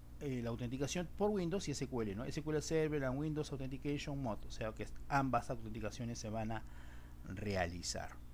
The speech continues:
¿Ok? Nada más, eso es lo único que hay que hacer. Le decimos ok.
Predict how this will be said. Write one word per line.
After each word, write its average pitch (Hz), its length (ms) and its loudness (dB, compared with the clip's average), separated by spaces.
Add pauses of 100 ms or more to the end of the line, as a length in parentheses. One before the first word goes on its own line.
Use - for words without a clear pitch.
(380)
¿Ok? 131 160 -2 (640)
Nada 180 360 6
más, 285 420 2
eso 143 240 -4
es 135 60 -2
lo 135 60 -2
único 151 180 0
que 147 100 -2
hay 156 80 0
que 165 100 2
hacer. 233 280 4 (720)
Le 139 120 -2
decimos 131 360 -4
ok. 190 120 -4